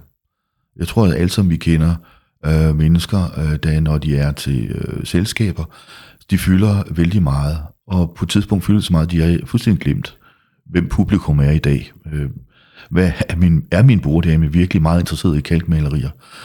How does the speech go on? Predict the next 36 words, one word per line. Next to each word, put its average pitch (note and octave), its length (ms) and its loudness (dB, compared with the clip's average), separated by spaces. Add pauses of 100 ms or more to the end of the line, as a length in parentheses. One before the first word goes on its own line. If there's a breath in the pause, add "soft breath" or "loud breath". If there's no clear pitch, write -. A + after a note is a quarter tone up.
(140 loud breath)
eller, D#2 500 2
øh, A#1+ 600 -2
film D#2+ 320 0
fra, C#2+ 540 -2
øh, - 400 -8
tyvernes E2+ 500 0
Rusland, D#2+ 400 -4 (140)
ikke? G2 140 -10 (1200 loud breath)
Øh, D2 40 0
de G2 140 0
fylder G#2 220 2
bare D2 220 -2
meget. C2+ 320 -2 (280)
Det C3+ 160 4
med A2 340 4
at E2+ 100 -2
kunne E2+ 160 0
sidde G2 180 4
og D2 60 2
aflæse, D2 600 0 (140)
øh, D#2 340 -2 (340)
hvad G2 120 0
er F#2 140 4
der G#2 60 2
egentlig, D#2+ 220 2
der - 60 -4
foregår F2 360 0
i - 20 0
mine C#2 140 0
omgivelser? - 640 -6 (500 soft breath)
Det A2 140 4
har F2+ 260 2
introverte, D2+ 600 -2 (260)
efter E2+ 220 -2
min E2 160 0
erfaring, C2 380 -6